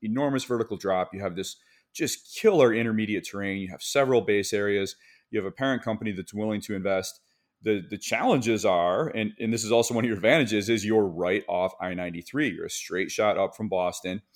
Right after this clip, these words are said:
and you're also on the Icon Pass. So you, you have, you're very popular, is what I'm <laughs> trying to say. And,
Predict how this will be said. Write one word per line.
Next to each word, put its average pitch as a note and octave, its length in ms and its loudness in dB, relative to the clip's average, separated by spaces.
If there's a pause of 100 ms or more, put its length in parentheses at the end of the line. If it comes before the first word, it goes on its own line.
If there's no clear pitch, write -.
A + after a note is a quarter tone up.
(480)
and G#2 380 0
you're G2 180 -6
also G2 320 -2
on F2+ 220 -4
the G2+ 100 -6
Icon A#2+ 460 0
Pass. G2 360 -2
So A2 340 2 (220)
you, B2 720 0 (240)
you B2 160 -2
have, B2+ 580 4 (640)
you're B2 80 -4
very F3+ 160 8
popular, - 540 -2
is A2 80 -4
what C3+ 80 8
I'm B2 60 4
<laughs> - 20 -2
trying - 240 4
to - 40 8
say. B2 360 8
And, A2 100 -2